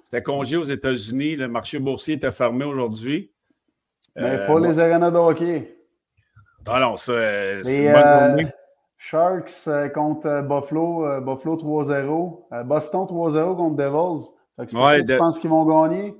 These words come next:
Speaker 1: Ben, tu sais, oui, parce qu'ils se battent pour leur survie, puis ils ont pas une bonne saison. Donc, euh, Amel-, oui. Oui,
Speaker 2: Euh,
Speaker 1: écoute.
Speaker 2: Anaheim ont battu les Panthers en Floride en overtime.
Speaker 1: Wow.
Speaker 2: Cinq quatre. Canucks qui ont perdu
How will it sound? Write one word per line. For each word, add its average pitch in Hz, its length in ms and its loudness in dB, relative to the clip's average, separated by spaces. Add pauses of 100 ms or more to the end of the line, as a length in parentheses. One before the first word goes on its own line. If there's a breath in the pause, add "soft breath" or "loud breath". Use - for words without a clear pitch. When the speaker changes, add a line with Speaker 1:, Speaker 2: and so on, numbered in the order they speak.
(260)
Speaker 1:
Ben, 143 340 6
tu - 80 -6
sais, 170 360 6
oui, 180 260 -2
parce - 220 -2
qu'ils 127 680 0
se 104 80 -14
battent 165 240 2
pour 147 100 2
leur 139 160 4
survie, 147 480 -4
puis 135 180 -10
ils 127 40 -2
ont 123 120 -6
pas 175 140 -4
une 175 100 -8
bonne 156 160 -2
saison. 143 600 0
Donc, 135 340 -6
euh, 113 500 0
Amel-, 139 400 0
oui. 160 320 -6 (800)
Oui, 156 340 -2
Speaker 2:
Euh, 107 40 -6
Speaker 1:
écoute. 123 380 0
Speaker 2:
Anaheim 170 360 4
ont 147 120 4
battu 143 500 -2
les 147 220 0
Panthers 156 840 -4
en 156 200 0
Floride 160 440 -2
en 151 140 -2
overtime. 143 760 -4 (460)
Speaker 1:
Wow. 110 320 -2
Speaker 2:
Cinq 156 480 -4
quatre. 160 320 -2 (580)
Canucks - 840 -2
qui - 80 -10
ont 139 100 -6
perdu 151 760 -6